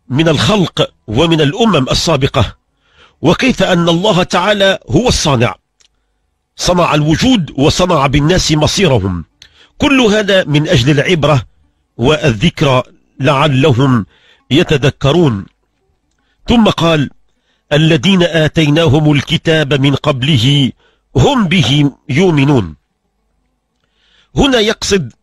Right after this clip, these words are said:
العلماء الأولياء من أهل الكتاب. لاحظوا،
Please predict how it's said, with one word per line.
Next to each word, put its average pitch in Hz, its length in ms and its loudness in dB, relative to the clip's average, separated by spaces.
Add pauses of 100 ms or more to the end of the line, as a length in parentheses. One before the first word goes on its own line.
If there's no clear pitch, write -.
(500)
العلماء 160 760 0
الأولياء 160 720 0
من 147 200 -2
أهل 151 180 0
الكتاب. 127 420 -4 (680)
لاحظوا، 190 460 0